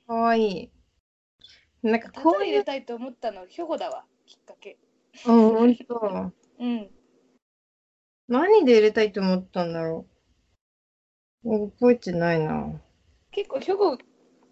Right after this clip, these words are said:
Speaker 2: きになるまで結構スルーしてたかも、タトゥー。
Speaker 1: あ、ほんと。
Speaker 2: うん。
Speaker 1: 何で見たんだろうな、タトゥー。でもなんか、ちっちゃい頃結構タトゥー入れたいなと思ってた。タトゥーシール。
Speaker 2: マジ？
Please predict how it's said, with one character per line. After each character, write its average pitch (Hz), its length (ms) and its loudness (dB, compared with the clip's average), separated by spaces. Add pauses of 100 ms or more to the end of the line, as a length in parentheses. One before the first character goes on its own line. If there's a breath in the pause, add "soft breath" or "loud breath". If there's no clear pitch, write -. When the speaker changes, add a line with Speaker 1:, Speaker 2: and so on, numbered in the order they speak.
(140)
Speaker 2:
き - 280 -4
に 269 60 2
な 247 100 4
る 226 80 0
ま 220 120 -4
で 196 100 -8
結 285 200 -14
構 208 100 -10
ス - 140 -12
ル 269 100 -8
ー 269 60 -8
し - 40 -18
て 208 100 -8
た 185 120 -14
か 180 120 -14
も、 175 120 -20
タ 170 160 -16
ト - 140 -10
ゥ 165 60 -6
ー。 - 40 -16 (840)
Speaker 1:
あ、 214 220 8
ほ 233 200 10
ん 233 100 10
と。 190 580 2
Speaker 2:
う 247 60 -16
ん。 226 320 -10 (1300)
Speaker 1:
何 415 380 4
で 269 120 8
見 202 220 4
た 190 160 0
ん 190 100 4
だ 170 120 2
ろ 160 140 2
う 160 40 0
な、 160 160 0
タ 160 160 -6
ト - 160 -10
ゥ 175 60 2
ー。 180 40 2
で 226 120 10
も 226 80 12
な 226 140 12
ん 214 80 8
か、 180 260 2
ち - 200 -8
っ - 60 -20
ち - 100 0
ゃ 359 60 8
い 330 80 6
頃 202 320 6
結 214 220 -4
構 185 180 0
タ 185 240 -2
ト 185 60 0
ゥ 196 40 2
ー - 20 6
入 180 100 4
れ 180 140 2
た 185 140 4
い 170 60 4
な 160 120 0
と 160 100 -6
思 160 120 -2
っ - 20 -8
て 170 80 -12
た。 - 100 -10
タ 208 180 0
ト 330 100 6
ゥ 370 60 10
ー 381 40 6
シ 370 180 4
ー 370 80 10
ル。 247 80 8
Speaker 2:
マ 190 60 6
ジ？ 220 320 -4